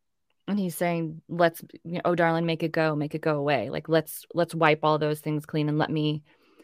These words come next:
let me do them now. All the things I, I didn't give you, I'm gonna give you now." And, you know, yeah,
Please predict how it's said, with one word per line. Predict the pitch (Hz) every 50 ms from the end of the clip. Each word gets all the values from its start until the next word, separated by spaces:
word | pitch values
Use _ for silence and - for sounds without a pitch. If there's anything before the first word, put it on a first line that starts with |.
| _ _ _ _ _
let | - 170
me | 170 170
do | 156 156 175
them | 165 160 147 156
now. | 156 151 147 147 147 135 147 156 156 - _
All | - 160 156
the | 160
things | - 160 160 160
I, | 156 151 151 - -
I | - 165
didn't | 160 165 151 160 160
give | 156 175 170 151
you, | 160 165 160 160 160 156 156 156 160 160 - -
I'm | - 170
gonna | 170 160 156
give | 156 160 156
you | 160 160
now." | 160 165 156 156 151 151 - 160 - 165 151 - _ _ _ _ _ _ _ _ _ _ _ _ _ _ _ _ _ _ _ _ _ _ _ _
And, | 190 202 196 190 185 - -
you | 208 196
know, | 185 165 160 156 160 165 160 - - _
yeah, | 190 214 190 165